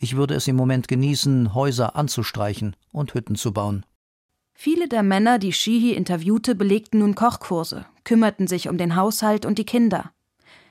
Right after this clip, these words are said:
Speaker 2: Geschiedene Paare teilten sich die Kindererziehung auf eine Weise, die nicht selten gleichberechtigter schien,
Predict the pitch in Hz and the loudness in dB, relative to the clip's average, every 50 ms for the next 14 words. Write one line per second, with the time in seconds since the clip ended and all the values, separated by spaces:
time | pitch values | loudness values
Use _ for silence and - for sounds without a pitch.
0 | _ - - 240 - - 285 320 339 349 311 294 285 - - 202 196 190 175 165 | _ -2 -2 0 0 0 0 0 0 0 0 0 0 0 0 2 2 2 0 -2
1 | 170 - - - 196 214 247 247 247 233 196 202 190 - - - 175 - - 202 | -6 -8 -4 0 0 0 2 2 0 0 0 0 -4 -6 -8 -10 -6 -2 0 2
2 | 220 226 214 147 - - - 226 226 220 208 - 180 - - 185 190 185 165 175 | 2 4 2 0 0 -2 0 0 2 2 0 0 -2 -2 0 0 0 0 0 0
3 | 175 180 208 233 214 233 190 208 202 220 240 - - - 190 190 202 233 - 233 | 2 2 2 2 0 0 0 2 2 0 0 -2 -2 -2 0 2 2 2 2 0
4 | 190 180 175 185 247 - - - 180 175 180 - - 185 190 - 202 185 - - | 0 0 0 0 -2 -4 -6 -8 -6 -6 -6 -6 -8 -8 -6 -4 -4 -4 -2 0
5 | 220 226 247 | 2 2 2